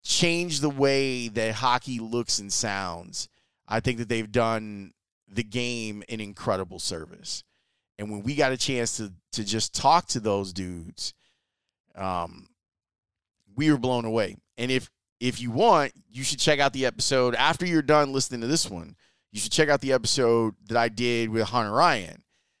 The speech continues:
I-, it's, when we do that, two thousand twenty-one, Hunter Ryan was, was, had his book out. So these guys have succeeded. Like, they've won. Like, in, in the,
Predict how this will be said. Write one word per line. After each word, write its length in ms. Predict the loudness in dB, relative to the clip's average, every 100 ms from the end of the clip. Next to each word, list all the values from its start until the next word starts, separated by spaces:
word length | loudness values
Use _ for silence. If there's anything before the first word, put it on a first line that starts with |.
| _
I-, 200 | -12 -12 -6
it's, 480 | -4 -2 -4 -6 -12 _
when 200 | -10 -8
we 80 | -6
do 140 | -4 -4
that, 180 | -4
two 160 | -4 -2
thousand 380 | 2 4 2 -4
twenty-one, 640 | -6 -4 -4 -2 -2 -4 -12 _ _ _
Hunter 260 | -4 -2 2
Ryan 480 | 2 2 0 -2 -2
was, 300 | -2 -2 -6
was, 260 | -4 -4
had 260 | -2 -2 -2
his 100 | -4
book 280 | -2 -2 2
out. 320 | 6 6 4 _ _ _ _ _ _
So 120 | -8 0
these 200 | 0 4
guys 280 | 6 6
have 140 | 4 -2
succeeded. 600 | -2 -2 -2 -2 -4 -2
Like, 200 | -6 -4
they've 280 | -2 -2 -4
won. 600 | -10 -2 2 0 -2 -8
Like, 200 | -8 -4
in, 220 | -2 -2
in 200 | -4 0
the, 260 | 4 4